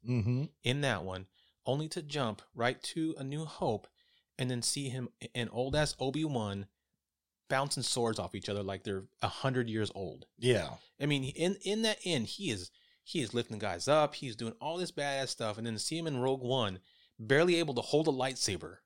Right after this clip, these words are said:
Speaker 1: <laughs>
Speaker 2: against old-ass Obi-Wan. He's supposed to be this badass Sith, and he can't take down Obi-Wan that fast.
Speaker 1: Yeah.
Speaker 2: You know what I'm saying?
Speaker 1: Yeah, I
Speaker 2: That
Speaker 1: understand.
Speaker 2: and, and I get that. That's a continuity error. I'm nitpicking his shit, but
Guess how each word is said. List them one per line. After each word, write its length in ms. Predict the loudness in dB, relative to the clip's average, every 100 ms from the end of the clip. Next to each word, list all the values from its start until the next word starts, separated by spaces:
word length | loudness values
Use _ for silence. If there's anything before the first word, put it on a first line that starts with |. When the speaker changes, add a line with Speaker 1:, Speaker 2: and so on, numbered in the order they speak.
| _ _ _
Speaker 1:
<laughs> 440 | _ 6 6 6 2
Speaker 2:
against 340 | 6 6 6 8
old-ass 580 | 10 10 8 8 6 4
Obi-Wan. 560 | 0 0 0 2 2 0 -6
He's 120 | -4
supposed 140 | -2 -2
to 60 |
be 60 | 0
this 140 | -4
badass 480 | 0 4 6 6 2
Sith, 380 | 2 4 4 2 -20 -18 -8
and 100 | -4
he 120 | -4
can't 280 | 0 0 2
take 220 | -2 0
down 200 | 0 0
Obi-Wan 560 | -2 -2 0 0 0
that 180 | 0 -2
fast. 440 | 0 0 2 -2 -2
Speaker 1:
Yeah. 40 |
Speaker 2:
You 60 | 0
know 60 |
what 40 | 0
I'm 60 |
saying? 260 | 0 -2 -2 4
Speaker 1:
Yeah, 280 | 6 6 2 -10
I 40 | 4
Speaker 2:
That 140 | 6
Speaker 1:
understand. 360 | 6 4 4 4
Speaker 2:
and, 80 | 4
and 120 | 4
I 60 |
get 180 | 4 4
that. 140 | 4 4
That's 180 | 2 0
a 40 |
continuity 580 | -2 -2 0 -2 -2 0
error. 260 | 0 0 0
I'm 160 | -2
nitpicking 400 | -4 -6 -10 -8
his 80 | -8
shit, 300 | -4 -4 -6 _
but 220 | -4